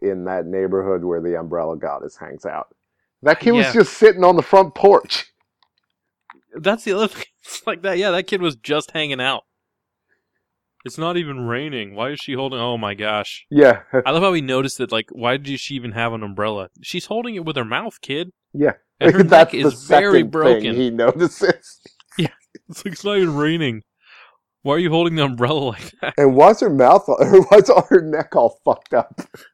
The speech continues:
Speaker 1: and
Speaker 2: Wouldn't it be
Speaker 1: sideways?
Speaker 2: amazing if, like, somebody just walked over to the umbrella goddess and, like,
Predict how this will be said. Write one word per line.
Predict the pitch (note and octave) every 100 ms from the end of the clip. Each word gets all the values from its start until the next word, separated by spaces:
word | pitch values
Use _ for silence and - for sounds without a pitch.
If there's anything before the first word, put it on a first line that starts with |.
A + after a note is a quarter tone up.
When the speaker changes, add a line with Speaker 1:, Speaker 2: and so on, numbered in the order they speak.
| _
Speaker 1:
and | C3
Speaker 2:
Wouldn't | D3+
it |
be |
Speaker 1:
sideways? | D3+ C#3 C#3+ B2 C3
Speaker 2:
amazing | C#3+ D3 D3 - - _ _ _ _
if, | B2 C3+
like, | B2+
somebody | - B2+ C3
just | A#2 A#2
walked | G#2+ G#2+ -
over | G#2+ A2
to | A2
the | G#2
umbrella | G2+ G2 G2 G#2
goddess | G#2 G#2+ G#2
and, | A2
like, | G2